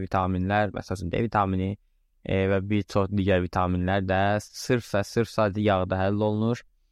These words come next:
E, çünki vitaminlər ümumi olaraq iki hissəyə bölünür. Yağda həll olunanlar və suda həll olunan. Yağda həll olunan vitaminlər üçün isə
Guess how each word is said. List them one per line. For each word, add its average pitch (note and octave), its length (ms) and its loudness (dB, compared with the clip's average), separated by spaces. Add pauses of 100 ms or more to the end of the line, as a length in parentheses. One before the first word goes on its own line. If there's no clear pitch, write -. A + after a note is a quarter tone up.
(220)
E, - 140 -4 (100)
çünki A2 240 -2
vitaminlər G#2 480 2
ümumi G2+ 160 2
olaraq G#2 240 0
iki - 140 -6
hissəyə F#2+ 260 0
bölünür. F2 240 0
Yağda G2+ 320 2
həll G2 80 0
olunanlar F#2+ 460 0
və G2 100 0
suda F#2+ 240 0
həll F2 160 0
olunan. F2 240 -2
Yağda A2+ 380 2
həll G#2+ 100 0
olunan G2+ 300 0
vitaminlər F#2+ 480 -2
üçün F#2+ 240 -4
isə G#2+ 160 0